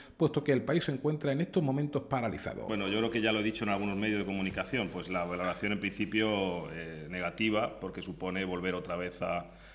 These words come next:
Speaker 2: a elecciones, las cuartas elecciones en cuatro años,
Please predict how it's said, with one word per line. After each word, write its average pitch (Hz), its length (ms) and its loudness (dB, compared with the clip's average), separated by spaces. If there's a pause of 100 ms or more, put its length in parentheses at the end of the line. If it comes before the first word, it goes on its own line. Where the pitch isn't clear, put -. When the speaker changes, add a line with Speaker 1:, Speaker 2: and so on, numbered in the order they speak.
(160)
Speaker 2:
a 92 100 -2
elecciones, 107 560 0
las 87 140 -2
cuartas 98 520 0
elecciones 95 380 -4
en 85 80 -8
cuatro 92 320 -4
años, 107 400 -2